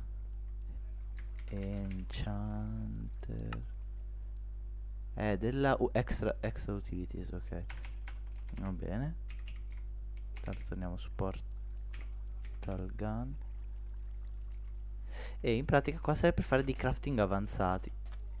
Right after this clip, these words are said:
Serve per fare dei crafting <laughs> avanzati. E questi crafting avanzati sono del tipo, ne avevo salvati un po', questi qua. Questi qua serviranno per farci la spada laser. Adesso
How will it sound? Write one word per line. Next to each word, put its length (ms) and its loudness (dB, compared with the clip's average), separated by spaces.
Serve 260 12
per 100 6
fare 260 12
dei 120 8
crafting 480 6
<laughs> 0 -
avanzati. 800 8
E 140 10
questi 300 4
crafting 540 4
avanzati 920 6
sono 720 4
del 340 0
tipo, 400 2
ne 120 6
avevo 160 6
salvati 420 2
un 80 0
po', 140 0
questi 380 0
qua. 240 2
Questi 240 2
qua 140 10
serviranno 400 6
per 140 2
farci 360 4
la 80 4
spada 460 4
laser. 400 2
Adesso 300 0